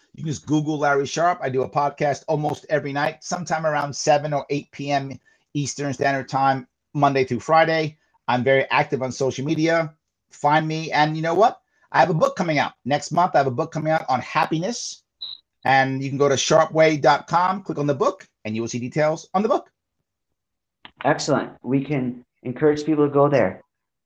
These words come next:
Speaker 2: Well, thank
Speaker 1: I
Speaker 2: you
Speaker 1: love
Speaker 2: for
Speaker 1: it.
Speaker 2: your time today. I appreciate you giving us tips to our audience who may be running for office or helping someone run for office. So we appreciate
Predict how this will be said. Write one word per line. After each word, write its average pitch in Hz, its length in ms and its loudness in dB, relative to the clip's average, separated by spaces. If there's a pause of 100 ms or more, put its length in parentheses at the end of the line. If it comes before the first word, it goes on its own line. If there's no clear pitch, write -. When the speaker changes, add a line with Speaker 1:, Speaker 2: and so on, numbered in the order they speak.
(460)
Speaker 2:
Well, 139 180 -4
thank 185 140 4
Speaker 1:
I - 20 4
Speaker 2:
you 117 60 2
Speaker 1:
love 247 100 2
Speaker 2:
for 220 60 2
Speaker 1:
it. 214 60 2
Speaker 2:
your 208 100 0
time 175 340 -6
today. 196 260 2
I 165 120 4
appreciate 160 640 2
you 156 160 2
giving 147 340 -2
us 135 240 -6 (240)
tips 156 380 -2
to 139 220 0
our 127 200 6
audience 151 480 2
who 139 380 -2 (720)
may 143 200 0
be 139 140 2
running 131 260 2
for 131 140 -2
office 127 500 0
or 123 420 2
helping 139 280 0
someone 156 240 2
run 156 180 2
for 156 120 0
office. 151 320 2
So 147 120 -2
we 139 120 2
appreciate 135 640 -4